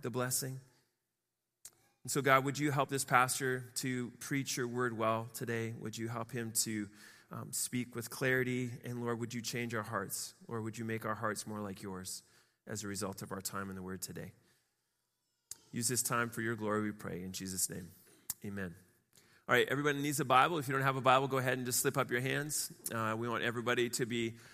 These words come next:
reading along today. There's a lot of verses that we're trying to cover today. Uh, Pastor Michael assured me, even though his word account was high,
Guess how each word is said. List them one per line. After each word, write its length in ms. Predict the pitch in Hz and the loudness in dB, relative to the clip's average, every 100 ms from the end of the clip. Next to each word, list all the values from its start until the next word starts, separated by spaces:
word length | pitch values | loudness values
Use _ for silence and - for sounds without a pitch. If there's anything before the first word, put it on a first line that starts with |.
| - - | -16 -6
reading 460 | 117 143 156 156 | 2 6 6 6
along 360 | 143 139 143 156 | 4 6 6 6
today. 360 | 170 143 160 - | 6 6 6 4
There's 300 | 139 127 127 | 2 4 4
a 180 | 127 131 | 6 6
lot 600 | 127 135 143 151 151 - | 8 10 10 10 8 4
of 160 | 135 117 | 0 4
verses 540 | 135 131 131 104 98 | 4 4 4 0 0
that 80 | 107 | 0
we're 120 | 120 | 0
trying 300 | - 123 117 | 2 4 4
to 80 | 113 | 2
cover 340 | 135 123 127 | 2 4 2
today. 400 | 123 127 120 123 117 - - - | 2 2 2 2 -4 -16 -20 -4
Uh, 80 | 110 | -2
Pastor 380 | 110 127 131 131 | 4 4 4 2
Michael 320 | 123 131 135 | 2 2 2
assured 420 | 117 - 131 131 | 0 4 4 4
me, 200 | 131 127 | 4 2
even 260 | - 123 120 | 2 0 0
though 120 | 120 | 0
his 280 | 117 127 120 | 2 0 0
word 180 | 123 123 | 0 2
account 380 | 120 131 120 90 | 2 2 2 0
was 180 | 117 | 0
high, 460 | - 127 123 123 123 | 6 8 10 8 4